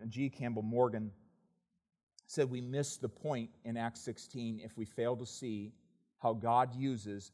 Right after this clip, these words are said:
everyday circumstances to direct the paths of his people."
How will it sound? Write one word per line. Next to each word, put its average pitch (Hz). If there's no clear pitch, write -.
everyday 123
circumstances 104
to -
direct 104
the 107
paths 98
of 107
his 92
people." -